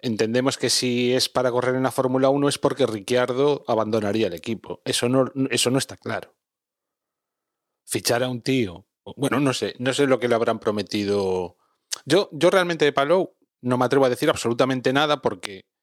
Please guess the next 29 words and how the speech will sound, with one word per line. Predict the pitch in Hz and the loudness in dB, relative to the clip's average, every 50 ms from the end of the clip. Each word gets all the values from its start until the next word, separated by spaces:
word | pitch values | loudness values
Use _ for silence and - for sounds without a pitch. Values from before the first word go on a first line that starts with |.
| _ _ _ _ _ _ _ _ _ _ | _ _ _ _ _ _ _ _ _ _
porque | - 117 98 113 | -4 -4 -2 -4
es | 107 | -4
que | - - | -4 -4
no | 107 101 95 | -4 -4 -4
lo | 82 73 | -4 -4
sigo, | - - - - - - - _ _ _ _ _ | -6 -8 -8 -12 -20 -20 -20 _ _ _ _ _
realmente. | - 107 101 95 95 98 92 92 101 | -6 -4 -4 -4 -4 -4 -6 -4 -6
O | 98 | -4
sea, | 98 98 | -4 -4
yo | 98 98 117 113 | -2 0 0 0
la | 117 120 127 | 2 0 0
Indy | 139 143 139 131 120 120 120 - _ _ _ _ _ _ _ _ _ _ _ _ _ _ _ _ _ _ _ _ _ _ _ _ _ _ _ _ _ | 0 0 0 -2 -2 -4 -4 -6 _ _ _ _ _ _ _ _ _ _ _ _ _ _ _ _ _ _ _ _ _ _ _ _ _ _ _ _ _
me | 135 110 101 | -4 -4 0
gusta, | 98 120 165 190 175 - - - 151 151 139 139 - _ _ _ _ _ _ _ _ _ _ _ _ _ _ _ _ _ _ _ _ | 4 4 4 4 4 0 0 0 0 0 -2 -6 -12 _ _ _ _ _ _ _ _ _ _ _ _ _ _ _ _ _ _ _ _
cuando | - 123 117 107 110 110 107 107 | 0 2 2 2 0 0 -2 0
me | 107 107 104 | 0 -2 -2
cuadra | - 123 127 135 139 135 131 131 127 | 2 2 4 4 4 2 0 0 0
veo | 131 135 131 | 2 2 2
una | 131 135 131 | 2 0 0
carrera, | - 135 135 147 160 160 160 151 156 156 147 - - | 0 0 0 2 0 2 2 2 2 2 0 0 0
pero | 117 104 98 104 101 98 95 98 98 95 95 98 98 98 95 98 95 92 92 95 - _ _ _ _ _ _ _ _ _ _ _ _ | 0 0 2 0 0 0 0 0 0 2 2 2 0 0 0 -2 -4 -8 -12 -14 -20 _ _ _ _ _ _ _ _ _ _ _ _
ni | - 113 101 98 | -8 -4 -2 0
sigo | - - 135 135 151 | 0 2 4 4 4
el | 143 | 4
campeonato | - 143 139 135 139 139 139 143 139 131 - 139 139 139 135 139 135 135 135 135 131 127 127 127 _ _ _ _ _ _ _ _ _ _ _ _ _ | 2 0 0 2 2 2 4 2 0 2 2 4 4 6 6 4 4 4 2 0 0 -4 -8 -14 _ _ _ _ _ _ _ _ _ _ _ _ _
con | 127 123 127 131 131 | 0 0 0 0 0
una | 131 131 135 135 131 | -2 0 0 0 0
mínima | 135 135 131 135 135 131 | 2 2 2 2 2 2
regularidad, | 131 131 131 123 131 127 131 127 127 131 139 156 160 156 156 | 0 0 0 0 2 2 2 2 2 2 2 2 2 2 0